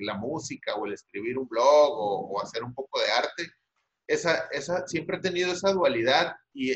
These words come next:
y precisamente estaba comentando en una plática reciente con, con un,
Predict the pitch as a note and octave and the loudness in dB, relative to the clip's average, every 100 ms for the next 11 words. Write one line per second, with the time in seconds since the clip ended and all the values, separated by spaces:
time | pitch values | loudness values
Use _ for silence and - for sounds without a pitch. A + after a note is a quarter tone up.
0 | - B2+ A#2+ A#2 B2 A#2 B2 D3+ D3 D3+ | -4 -8 -6 -6 -6 -8 -8 -6 -6 -8
1 | D#3+ C#3 C3 C#3 C3+ B2+ A2 - A#2+ B2+ | -8 0 2 2 -2 -6 -4 0 -2 2
2 | D3 C#3+ A#2 G2 - _ _ _ - A#2 | 4 4 4 0 -6 _ _ _ -12 -6
3 | B2+ C#3 D3 C#3 E3+ D#3 D3 A2+ - B2 | -4 -2 2 2 2 -2 0 0 -2 -4
4 | A#2+ A#2+ D#3 - A#2 G#2+ F#2+ - - - | -4 -6 -10 -4 -4 -4 -8 -16 -20 -8
5 | G#2+ G#2 G2 F#2+ F#2+ F#2 F2+ - _ A#2 | -6 -6 -8 -8 -10 -12 -16 -20 _ -16
6 | A#2+ A#2+ | -16 -16